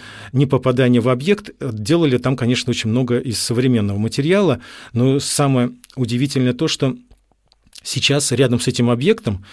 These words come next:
лежат, э, вот эти остатки, э, родных брёвен, которые не вошли в памятник, э, всемирного наследия, рядом, отдельным объектом. И причём по объёму они совершенно соразмеримы. И мы можем смотреть на, а, удивительную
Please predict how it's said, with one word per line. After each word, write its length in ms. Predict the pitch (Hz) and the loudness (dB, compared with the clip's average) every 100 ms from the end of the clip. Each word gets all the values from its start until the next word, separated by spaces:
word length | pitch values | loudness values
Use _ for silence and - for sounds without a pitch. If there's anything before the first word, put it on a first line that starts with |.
| - - | -16 -4
лежат, 420 | 113 131 170 - | -2 2 0 -2
э, 400 | 151 110 107 120 | -6 -4 -4 -6
вот 240 | 135 110 131 | -6 -2 0
эти 180 | 123 | 0
остатки, 600 | 120 - - 117 - 110 101 - - - | -2 -2 -2 -4 -2 -4 -4 -12 -20 -14
э, 320 | 113 104 104 110 | -8 -4 -2 0
родных 400 | 135 127 120 - | 2 2 0 0
брёвен, 420 | 123 160 180 165 | 0 2 0 -2
которые 320 | - - 127 | -4 0 2
не 120 | 135 | 2
вошли 400 | 135 - 143 135 | 2 0 0 0
в 320 | 110 101 123 | 0 -2 -4
памятник, 720 | 110 143 127 120 123 110 - - - | -2 0 2 2 0 -4 -6 -16 -10
э, 480 | 110 110 113 113 101 - - - - - - | -6 -4 -4 -6 -8 -16 -20 -20 -20 -20 -20
всемирного 400 | - - 139 120 | -10 0 2 4
наследия, 560 | 127 131 - 127 107 127 | 2 0 0 0 0 0
рядом, 460 | 131 156 127 101 95 - _ | 2 4 4 0 -6 -14 _
отдельным 480 | 127 110 165 170 135 | -6 0 2 2 2
объектом. 600 | 135 127 110 - 95 95 - | 2 0 -2 -4 -10 -10 -10
И 60 | |
причём 340 | - 117 143 123 | -6 -2 -2 0
по 100 | 120 | -2
объёму 300 | 113 156 143 | 0 0 0
они 160 | 107 | 0
совершенно 480 | 123 120 - 131 117 | -2 -4 -2 0 0
соразмеримы. 760 | 113 123 120 117 139 123 98 95 - - | 0 0 0 2 2 2 0 -6 -14 -4
И 80 | 120 | 2
мы 120 | 135 | 4
можем 280 | 143 131 110 | 4 2 0
смотреть 500 | - 123 139 139 - | -2 0 2 0 0
на, 240 | 110 113 | -2 -2
а, 120 | 123 | -4
удивительную 1160 | 117 127 120 143 110 131 139 - 113 107 135 | -6 -6 -6 -4 -4 -2 -2 -2 -2 -4 -6